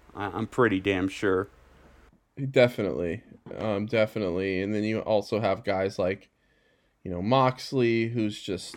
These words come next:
Speaker 2: you know, everyone loves Moxley and what he's going through right now. And once he comes back, I mean,
Speaker 1: Oh, it's gonna be
Speaker 2: that
Speaker 1: like,
Speaker 2: is
Speaker 1: t-, uh,
Speaker 2: gonna
Speaker 1: look at
Speaker 2: be
Speaker 1: next year.
Speaker 2: huge.
Speaker 1: It's, it's,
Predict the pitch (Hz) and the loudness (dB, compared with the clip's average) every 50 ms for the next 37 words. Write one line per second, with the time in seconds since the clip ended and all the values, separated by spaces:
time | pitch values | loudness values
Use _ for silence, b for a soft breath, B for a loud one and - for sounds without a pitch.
0 | - - 90 98 92 85 82 90 98 101 101 104 101 104 98 82 90 - - 107 | -12 -6 -4 -2 -2 -2 -2 -2 -4 -4 -4 -4 -2 -2 -2 -4 -4 -6 -6 -4
1 | 92 90 82 90 - - - 95 95 95 92 85 78 82 92 87 76 - 117 92 | -4 -2 -4 -4 -8 -8 -6 -4 -4 -2 -4 -4 -4 -4 -4 -6 -6 -6 -8 -8
2 | 82 - - 98 90 95 98 92 - - 101 92 87 80 73 85 90 90 90 95 | -8 -8 -6 -6 -4 -2 -4 -4 -6 -6 -4 -4 -2 -2 -2 -4 -2 -2 -2 -2
3 | 98 101 101 - 110 101 - 113 104 90 90 - - 92 92 95 90 87 87 90 | -4 -4 -4 -4 -6 -6 -4 -4 -4 -4 -6 -6 -4 -2 0 0 0 0 -2 -4
4 | - 90 90 113 127 123 117 117 117 123 - - - - 135 131 117 107 117 113 | -4 0 6 8 10 12 12 12 10 8 6 4 6 8 8 8 8 8 6 6
5 | 110 107 104 113 113 113 113 - - - 107 101 - - 120 98 78 127 135 147 | 6 8 8 10 10 10 10 8 4 0 2 2 4 6 6 6 6 8 10 8
6 | 160 - 151 131 120 120 127 131 - - - - - 127 113 107 113 107 107 110 | 10 10 8 6 6 8 6 4 4 2 -6 -4 0 2 6 6 6 6 6 2
7 | 104 95 92 85 73 135 147 143 - 156 196 196 - - - - | 0 0 0 2 6 6 6 8 8 8 6 8 6 2 -6 -6